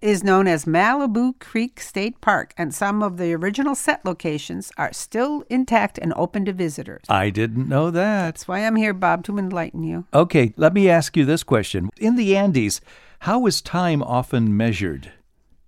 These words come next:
Speaker 2: They didn't have clocks. How did they
Speaker 1: Where?
Speaker 2: often measure time?
Speaker 1: In
Speaker 2: In
Speaker 1: the
Speaker 2: the
Speaker 1: Andi-,
Speaker 2: Andes.
Speaker 1: in the Andes,
Speaker 2: The Andes
Speaker 1: how was,
Speaker 2: Mountains.
Speaker 1: how was time measured?
Speaker 2: South America.
Speaker 1: Well, I would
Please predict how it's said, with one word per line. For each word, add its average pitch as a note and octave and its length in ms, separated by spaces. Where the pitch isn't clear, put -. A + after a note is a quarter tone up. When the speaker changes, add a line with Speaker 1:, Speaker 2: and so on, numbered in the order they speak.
Speaker 2:
They G#2 80
didn't C#3+ 220
have G3 160
clocks. D3+ 480
How F#3+ 140
did F#3+ 120
they E3+ 80
Speaker 1:
Where? G#3 220
Speaker 2:
often C#3+ 140
measure C3+ 260
time? G#2+ 240
Speaker 1:
In G#2 80
Speaker 2:
In F3+ 60
Speaker 1:
the G3+ 40
Speaker 2:
the - 160
Speaker 1:
Andi-, - 40
Speaker 2:
Andes. G#2+ 480
Speaker 1:
in G3+ 180
the G3+ 160
Andes, G#3 240
Speaker 2:
The G#2+ 80
Andes D3 260
Speaker 1:
how E3+ 60
was, D#3+ 60
Speaker 2:
Mountains. G#2+ 540
Speaker 1:
how G3 200
was G#3 200
time F3 280
measured? E3 160
Speaker 2:
South E3 160
America. C#3+ 400
Speaker 1:
Well, G#2+ 100
I F3 120
would E3+ 220